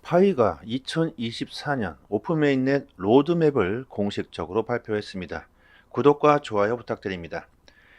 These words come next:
이천이십사 년 오픈메인넷을 출시하기 위한 조건이 세 가지가 있다는 발표를 했는데요. 결론부터 말씀드리자면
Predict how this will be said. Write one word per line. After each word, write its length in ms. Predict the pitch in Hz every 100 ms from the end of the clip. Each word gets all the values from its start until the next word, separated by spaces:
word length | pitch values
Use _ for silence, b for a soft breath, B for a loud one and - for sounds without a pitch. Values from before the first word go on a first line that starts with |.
| b
이천이십사 1000 | - 151 - 185 185 - 139 160 147 - 156
년 240 | 123 78 -
오픈메인넷을 840 | 104 107 123 110 104 98 92 - 120
출시하기 680 | - 135 - 131 120 117 92
위한 320 | 120 120 85
조건이 800 | - - 143 - 160 135 95 151 b b
세 360 | - - 170 175
가지가 680 | 175 170 160 104 110 123 -
있다는 460 | 104 - 98 95 113
발표를 460 | - 92 - 101
했는데요. 580 | 104 120 123 107 82 135 B B B B B -
결론부터 540 | 110 131 175 165 185
말씀드리자면 1000 | 143 104 160 156 117 123 90 85 131 107